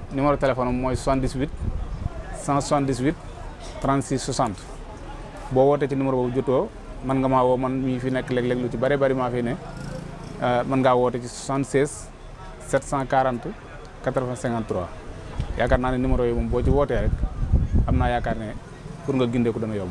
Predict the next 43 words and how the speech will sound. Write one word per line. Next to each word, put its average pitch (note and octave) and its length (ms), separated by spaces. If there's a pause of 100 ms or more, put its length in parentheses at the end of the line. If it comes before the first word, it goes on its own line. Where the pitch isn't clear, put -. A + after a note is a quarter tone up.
(160)
Yaakaar D#3+ 340
naa D#3 120
ne C#3+ 120
ba D3 120
tey E3 160
sax D#3 180
nag, D3 160 (1000)
niñ D#3 300
ko, E3+ 120
niñ D#3+ 200
leen, F3+ 220
niñ E3+ 220
leen, F3 180
niñ E3+ 160
leen, E3+ 180
euh, D#3 320
indilee E3 280
place D#3 280
bi C#3+ 140
ci D3+ 80
marché D#3 240
arrêt D3 140
Penda C#3 200
Faye, E3+ 200 (680)
noonu C#3+ 180
lañ D3 160
leen C#3 160
di C3+ 220 (760)
waxee D3 260
ne C#3+ 80
am D3+ 140
na D3 100
beneen D3 220
place D3+ 220
boo C#3 120
xam C#3+ 120
ne C#3 60
mi C#3 80
ngi C#3 80
nekk C#3 220
ci D3 60
marché D3 280
bee, C3+ 260